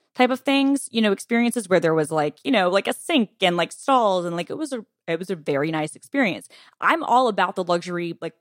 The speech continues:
porta potty experience, like, you know, where you have actual, you know, like, uh, sewage things and you're not, like, you know, squatting over, like, a glorified hole in the ground. Like, that's awesome. But yeah, I, I, I, I, I,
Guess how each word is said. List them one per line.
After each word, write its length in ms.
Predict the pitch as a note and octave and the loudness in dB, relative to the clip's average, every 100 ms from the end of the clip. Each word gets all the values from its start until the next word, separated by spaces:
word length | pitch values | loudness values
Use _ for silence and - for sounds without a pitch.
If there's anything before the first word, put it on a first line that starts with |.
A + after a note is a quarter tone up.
| - | -4
porta 160 | F#3 | -4
potty 240 | F3 E3 E3 | -2 -2 -2
experience, 420 | - E3+ D3+ - | -8 -10 -10 -10
like, 180 | D3+ - _ - | -14 -16 _ -6
you 100 | F#3 | -2
know, 140 | E3 | 0
where 140 | E3+ | 2
you 120 | E3+ F3+ | 2 2
have 200 | F#3 - | 0 2
actual, 580 | F#3+ F#3+ G3+ F#3+ F3 - _ _ | 0 0 -2 2 2 0 _ _
you 100 | G#3 | 0
know, 140 | F3+ | 2
like, 220 | E3 E3 _ _ | 4 0 _ _
uh, 220 | F#3 D3+ - | 2 2 -2
sewage 400 | - A3 G3+ - | -4 -2 -2 -2
things 300 | G3+ F#3 F3 | -2 -2 -6
and 100 | F3 | -4
you're 80 | E3+ | 2
not, 260 | E3 A2+ | 2 2
like, 180 | D#3+ D3+ | -2 -6
you 100 | - | -8
know, 100 | E3 | -8
squatting 420 | D3+ - E3 D#3 E3 | -6 0 0 0 -4
over, 180 | D#3 | -6
like, 180 | D#3 D#3 _ _ _ _ - | -6 -10 _ _ _ _ -8
a 80 | |
glorified 400 | F#3 F#3+ F3 E3+ | -2 0 2 0
hole 400 | D#3 F#3 E3 D3 - | 0 2 2 0 -4
in 80 | E3+ | -6
the 60 | |
ground. 300 | E3 D#3+ - - _ | -4 -4 -6 -16 _
Like, 180 | G3 F#3+ - _ | -2 -2 -6 _
that's 180 | G#3+ G#3 - | -2 0 0
awesome. 420 | G#3 E3+ D#3 - _ _ _ | 0 0 -8 -16 _ _ _
But 300 | C#4 G3+ D3 - _ _ _ _ - | -2 0 0 -6 _ _ _ _ -2
yeah, 320 | B3 E3+ - - | 0 2 0 0
I, 480 | F#3+ F3+ - G3 - | 0 0 -2 -4 0
I, 140 | G3 | 0
I, 180 | F#3 F3+ - | 2 0 0
I, 220 | F#3+ | 0
I, 60 | D3 | 0